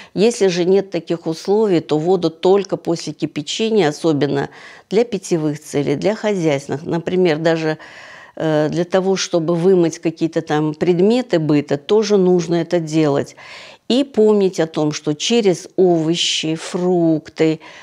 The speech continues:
возможно, занос в собственную квартиру возбудителей, которые, в общем, орошаются водой,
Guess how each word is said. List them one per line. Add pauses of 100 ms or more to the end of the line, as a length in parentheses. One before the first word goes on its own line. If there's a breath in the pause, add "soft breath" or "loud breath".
(160 loud breath)
возможно,
занос
в
собственную
квартиру
возбудителей, (320 loud breath)
которые,
в
общем,
орошаются
водой,